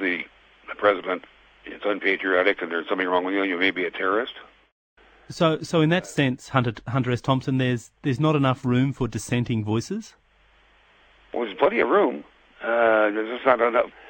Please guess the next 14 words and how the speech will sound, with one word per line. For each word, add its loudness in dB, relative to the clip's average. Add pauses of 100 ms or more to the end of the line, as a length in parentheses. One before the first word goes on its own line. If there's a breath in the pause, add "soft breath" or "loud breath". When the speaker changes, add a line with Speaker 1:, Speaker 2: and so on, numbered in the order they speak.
(260 loud breath)
Speaker 1:
People 2
are 4
willing 2
to -8
take 0
the -2
risk. 2 (1300 loud breath)
It, -6
it's -4
just 2
sort 2
of -2
a, 2
uh, 4